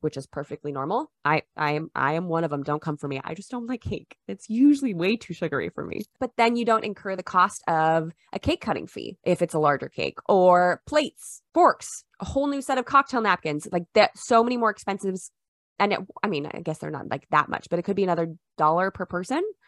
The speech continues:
in rentals, cocktail napkin, fork, whatever, that literally we actually had a client forget before. Didn't have plates or forks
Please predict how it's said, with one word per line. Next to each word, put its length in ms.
in 360
rentals, 580
cocktail 300
napkin, 480
fork, 360
whatever, 480
that 280
literally 400
we 160
actually 340
had 100
a 40
client 360
forget 260
before. 400
Didn't 220
have 180
plates 300
or 80
forks 380